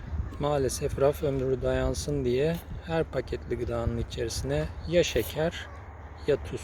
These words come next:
koyuyorlar. İkisinden birisi mutlaka peşinizi bırakmıyor. O yüzden besin öğeleri tablosunu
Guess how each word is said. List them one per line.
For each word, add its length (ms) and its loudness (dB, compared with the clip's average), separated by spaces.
koyuyorlar. 640 0
İkisinden 560 -4
birisi 320 0
mutlaka 600 -2
peşinizi 480 -2
bırakmıyor. 580 0
O 100 6
yüzden 460 0
besin 340 2
öğeleri 460 2
tablosunu 840 -2